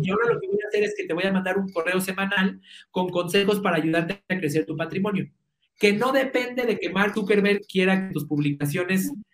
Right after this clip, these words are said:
le sean presentadas al cliente, que depende de que tú decides, eh, eh, comunicarte con ellos. Lo que tienes que hacer es crear una comunidad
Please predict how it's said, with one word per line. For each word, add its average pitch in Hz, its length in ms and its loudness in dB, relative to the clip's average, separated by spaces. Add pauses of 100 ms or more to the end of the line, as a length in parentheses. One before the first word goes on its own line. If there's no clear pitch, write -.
le 147 140 2
sean - 300 -6
presentadas 160 580 -2
al 160 140 -6
cliente, 208 340 -2
que 156 80 2
depende 190 360 2
de 190 120 2
que 156 100 0
tú 202 160 2
decides, 190 600 0 (300)
eh, 143 380 4 (280)
eh, 143 480 2
comunicarte 170 600 -4
con 180 160 -6
ellos. - 300 -4 (300)
Lo 165 120 0
que 185 80 0
tienes - 220 -6
que 202 80 2
hacer 196 180 4
es 190 220 2
crear 185 240 2
una 202 200 -2
comunidad 160 720 -2